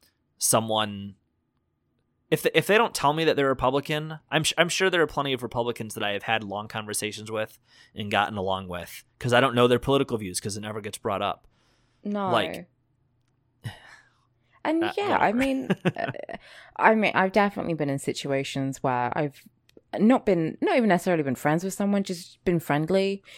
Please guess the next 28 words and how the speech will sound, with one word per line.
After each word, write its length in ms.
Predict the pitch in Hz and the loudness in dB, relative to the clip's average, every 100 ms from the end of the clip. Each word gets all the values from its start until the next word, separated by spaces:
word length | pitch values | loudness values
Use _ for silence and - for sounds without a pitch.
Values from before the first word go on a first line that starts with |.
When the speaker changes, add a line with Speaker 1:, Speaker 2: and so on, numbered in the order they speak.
| - _ | -20 _
Speaker 2:
And 160 | - 160 | 0 2
then 180 | 151 147 | 2 2
Speaker 1:
Uh-huh. 80 | 147 | 2
Speaker 2:
a 40 | |
little 160 | 156 151 | 2 2
bit 180 | 160 135 | 2 2
later, 520 | 143 143 - 175 156 | 2 0 0 0 2
they 220 | 143 135 | 2 0
say 260 | - 143 139 | 0 0 2
something, 580 | 160 127 - 139 123 | 0 0 2 2 2
like, 300 | - 143 - | -2 -4 -6
fucked 800 | - - - - 175 - - - | -12 -16 -10 -2 0 0 -4 -6
up. 340 | 190 180 139 - | -4 -4 -6 -6
And 280 | 160 139 135 | -4 -4 -2
I'm 240 | 127 120 | -2 0
Speaker 1:
<laughs> 120 | 127 143 | 2 0
Speaker 2:
like, 120 | 127 - - - - - - - - | 0 -8 -14 -14 -14 -12 -12 -12 -12
uh, 220 | - 135 | -4 -2
Kill 240 | - 220 196 | 4 6 10
Bill 220 | 175 185 | 10 8
sirens 560 | - 147 143 143 151 - | 8 6 6 4 2 0
just 160 | 165 | 2
<laughs> 180 | - - | 2 8
go 120 | 240 | 8
off. 340 | 170 156 165 202 | 10 6 0 0
Speaker 1:
Yeah, 540 | 196 135 117 95 - 208 - 247 - | 8 10 10 6 4 0 -2 -6 -8
Speaker 2:
<laughs> 400 | _ - _ - | _ -20 _ -8
Speaker 1:
exactly. 720 | 131 120 120 117 98 90 104 | -6 0 0 0 -6 -8 -12